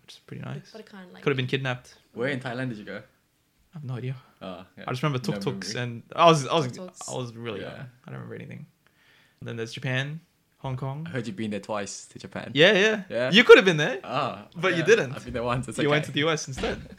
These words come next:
Speaker 3: <laughs> Yeah, that's another country. <laughs>
Speaker 1: So that's, like, only three, four if you're counting Thailand. But Japan's good.
Speaker 2: It's all about the experience, though, isn't it?
Speaker 1: Or the music videos after, which
Speaker 2: Oh,
Speaker 1: you
Speaker 2: that's
Speaker 1: make.
Speaker 2: true. I, I do make them.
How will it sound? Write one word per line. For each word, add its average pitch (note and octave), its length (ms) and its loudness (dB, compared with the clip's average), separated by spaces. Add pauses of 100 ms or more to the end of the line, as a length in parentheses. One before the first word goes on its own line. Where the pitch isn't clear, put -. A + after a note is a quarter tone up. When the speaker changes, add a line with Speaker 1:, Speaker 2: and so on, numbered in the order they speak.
(680)
Speaker 3:
<laughs> F#3+ 100 4 (320)
Yeah, C#3+ 260 -4
that's B2 200 -6
another A2+ 180 -4
country. A2+ 500 -8
<laughs> - 840 -20
Speaker 1:
So - 140 -2
that's, E3+ 100 0
like, F3+ 140 4
only C#3+ 280 0 (200)
three, C#3+ 340 -6 (300)
four C3+ 320 -2
if B2+ 120 -10
you're B2+ 80 -12
counting B2 260 -4
Thailand. A#2+ 420 -8 (400)
But - 300 -2 (200)
Japan's D#3 320 -6
good. D#3 240 -6 (520)
Speaker 2:
It's - 100 -20
all A3+ 100 -14
about F#3+ 160 -16
the E3+ 80 -16
experience, G3+ 400 -14
though, F3+ 100 -18
isn't F3+ 220 -16
it? E3 140 -18 (880)
Speaker 1:
Or A#2 640 -4
the A#2+ 100 -10
music C3 300 -2
videos A#2+ 340 -4
after, B2+ 360 -10 (300)
which C3 180 -6
Speaker 2:
Oh, C#3 60 0
Speaker 1:
you F3+ 80 2
Speaker 2:
that's D3+ 120 0
Speaker 1:
make. D#3 160 -2
Speaker 2:
true. - 560 -16
I, G3 40 -8
I - 40 -10
do G#3+ 340 -6 (360)
make F3 200 -16
them. G3 440 -16